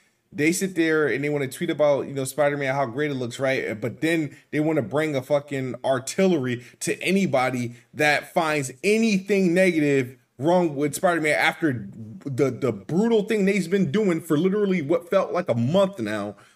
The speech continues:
of their attacks on Starfield. Now we can't say anything about Spider-Man, or we can only praise it. I can't stand how entitled PlayStation fanboys are. So you ask about, like, there's no damage coming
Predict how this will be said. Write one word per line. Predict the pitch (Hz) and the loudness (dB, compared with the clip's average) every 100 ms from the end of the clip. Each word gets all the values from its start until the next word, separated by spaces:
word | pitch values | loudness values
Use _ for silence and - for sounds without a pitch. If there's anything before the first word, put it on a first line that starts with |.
| _ _ _ - | _ _ _ 2
of | 160 147 131 - - | 4 4 2 -2 0
their | 147 180 | 4 4
attacks | 175 196 170 170 | 4 2 2 -2
on | |
Starfield. | 147 180 170 160 139 120 | -2 2 2 2 0 2
Now | 151 160 | 4 2
we | 139 175 | 2 -4
can't | - 185 151 | 0 0 0
say | 170 135 - | -2 -4 -4
anything | 160 202 202 190 170 135 120 120 - - | -2 2 4 2 2 0 -2 -8 -20 -2
about | 156 151 147 | 0 2 2
Spider-Man, | - 170 165 147 139 131 131 - | 2 2 2 2 0 0 -4 -2
or | 143 139 - | 0 0 -2
we | 143 | -4
can | - 147 | -2 0
only | 165 180 160 | 2 2 0
praise | - 170 127 95 | -2 0 0 -4
it. | - _ _ _ _ - | -8 _ _ _ _ -6
I | 113 110 160 | -4 0 -2
can't | - 220 180 | 0 -4 -2
stand | - 180 180 165 | -4 -2 -2 0
how | 151 | 0
entitled | 139 160 143 139 | 0 0 -2 -2
PlayStation | 165 147 - 143 | -4 -8 -12 -6
fanboys | 160 147 139 139 | -2 -2 -2 0
are. | 123 | 0
So | 117 160 | 0 -2
you | 143 208 | 0 2
ask | 202 185 175 - _ _ _ _ | 4 2 0 -12 _ _ _ _
about, | - 139 151 151 - | -2 2 4 4 4
like, | 139 131 110 | 2 0 -2
there's | 147 143 | -4 -2
no | 147 | -2
damage | 131 135 151 143 127 - | -2 0 0 -2 -4 -6
coming | 165 139 131 123 | -4 -4 -4 -8